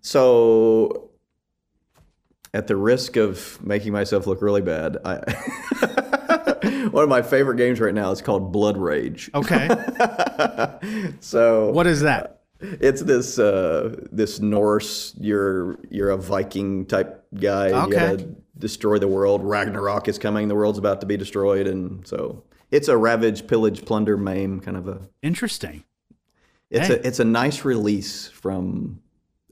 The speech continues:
Speaker 1: pastoring to go home, play a board game with, you know, some friends and
Speaker 2: Right.
Speaker 1: yeah.
Speaker 2: No, I, no, that's great. I mean, well,
Speaker 1: Unplug and, yeah.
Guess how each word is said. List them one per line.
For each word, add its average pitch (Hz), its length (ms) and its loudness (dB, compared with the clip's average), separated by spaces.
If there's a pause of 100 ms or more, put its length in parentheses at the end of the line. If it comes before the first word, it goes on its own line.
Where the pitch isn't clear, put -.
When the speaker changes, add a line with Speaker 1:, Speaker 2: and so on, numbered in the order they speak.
Speaker 1:
pastoring 101 640 -4
to 60 340 -8 (240)
go 143 120 4
home, 147 240 2
play 131 160 4
a 127 40 4
board 120 240 4
game 117 280 2
with, 110 220 -2 (460)
you 107 100 -6
know, 101 60 -4
some - 160 -12
friends 101 420 -6
and - 240 -12 (160)
Speaker 2:
Right. 117 460 -6
Speaker 1:
yeah. - 40 -20 (300)
Speaker 2:
No, 135 200 -2
I, 117 220 -2
no, 127 160 -2
that's 131 160 -4
great. 123 220 -4
I 135 40 -4
mean, 170 220 4
well, 180 100 2
Speaker 1:
Unplug 117 340 4
and, 104 300 -4
yeah. - 100 -4